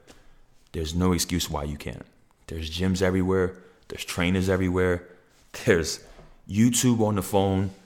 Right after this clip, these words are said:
There's no excuse why you cannot work on your game and why you can't put yourself in situations. Those people out there don't mean nothing. Even the ones that's hyping you up and bigging your head up, don't get caught up in that, man.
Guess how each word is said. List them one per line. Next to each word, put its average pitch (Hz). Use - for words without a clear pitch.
There's 98
no 123
excuse -
why 95
you 98
cannot 90
work 98
on 92
your 85
game 80
and 90
why 92
you 92
can't 92
put -
yourself 82
in 82
situations. 80
Those 104
people 110
out 85
there 80
don't 104
mean 110
nothing. -
Even 165
the 165
ones 160
that's 139
hyping 143
you 135
up 127
and 110
bigging 120
your 117
head 104
up, -
don't 139
get 156
caught 127
up 117
in 87
that, 71
man. 92